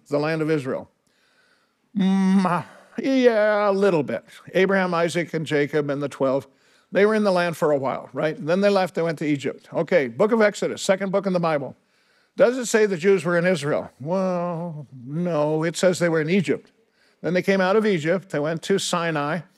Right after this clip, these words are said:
and, uh, then they traveled around and they built a tabernacle.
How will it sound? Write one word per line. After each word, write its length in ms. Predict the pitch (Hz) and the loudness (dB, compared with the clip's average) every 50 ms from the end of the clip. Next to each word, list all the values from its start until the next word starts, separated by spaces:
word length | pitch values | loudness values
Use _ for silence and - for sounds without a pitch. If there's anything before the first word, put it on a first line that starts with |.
| _ _ _ _ _ _ _ _ | _ _ _ _ _ _ _ _
and, 380 | - 147 156 160 160 165 170 165 | -4 -2 0 0 0 0 2 2
uh, 220 | 175 175 175 175 | 2 4 4 2
then 220 | 165 156 180 185 190 | 2 2 0 2 2
they 100 | 196 196 | 0 0
traveled 400 | - 185 185 190 190 196 190 190 | 2 0 0 0 0 -2 -2 -2
around 320 | 175 160 151 156 156 160 | -2 -2 -2 -2 -2 -2
and 140 | 160 156 156 | -2 -2 -2
they 60 | 147 | 0
built 200 | 143 156 160 156 | 0 0 0 0
a 80 | 160 156 | -2 -4
tabernacle. 800 | - 147 151 143 139 143 139 139 139 143 - 151 160 151 120 | -4 -4 -4 -2 -2 -4 -4 -4 -6 -4 -2 -2 -2 -2 -4